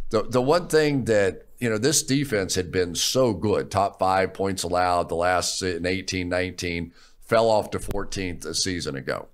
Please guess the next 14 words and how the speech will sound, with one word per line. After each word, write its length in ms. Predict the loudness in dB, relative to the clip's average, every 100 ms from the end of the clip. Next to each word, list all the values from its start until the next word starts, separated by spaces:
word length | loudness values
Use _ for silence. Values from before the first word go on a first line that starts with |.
| -10 -10 -8 -6
Um, 640 | 0 2 4 2 0 -4 -10 -18 -20 -6
so 220 | 0 4
you 180 | 4 2
go, 400 | 4 4 6 2
all 60 | 2
right, 540 | 4 6 4 2 -2 -12 -20 -10
you're 160 | -4 -2
gonna 200 | 0 0
have 500 | 2 2 2 2 -2
the 80 |
transition 800 | -6 -2 0 0 0 0 2 0
at 140 | -2 -2
some 280 | 0 0 -2
point 520 | -4 -2 -4 -6